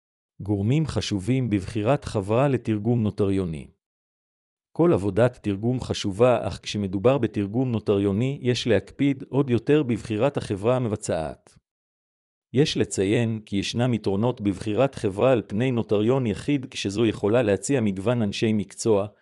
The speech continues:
היא יכולה לבצע תרגומים לשפות שונות ולהתחייב ללוחות הזמנים מראש. בבחינת החברה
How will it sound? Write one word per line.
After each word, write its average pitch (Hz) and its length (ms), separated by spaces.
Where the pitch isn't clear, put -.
היא 110 140
יכולה 107 320
לבצע 131 420
תרגומים 113 540
לשפות 120 500
שונות 117 440
ולהתחייב 117 640
ללוחות 113 440
הזמנים 101 480
מראש. 92 560
בבחינת 101 580
החברה 107 480